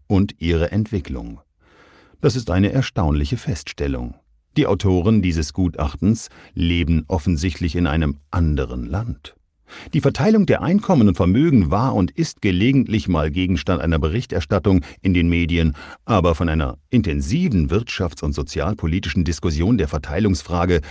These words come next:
kann man nun seit Jahrzehnten nicht mehr sprechen. Wann haben Sie das letzte Mal von deutschen Politikerinnen oder Politikern Vorschläge für eine gerechtere Verteilung von Einkommen und Vermögen wahrgenommen?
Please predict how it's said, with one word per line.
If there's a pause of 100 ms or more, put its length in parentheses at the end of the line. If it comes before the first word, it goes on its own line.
(180)
kann
man
nun
seit
Jahrzehnten
nicht
mehr
sprechen. (420)
Wann
haben
Sie
das
letzte
Mal
von
deutschen
Politikerinnen
oder
Politikern
Vorschläge
für
eine
gerechtere
Verteilung
von
Einkommen
und
Vermögen
wahrgenommen?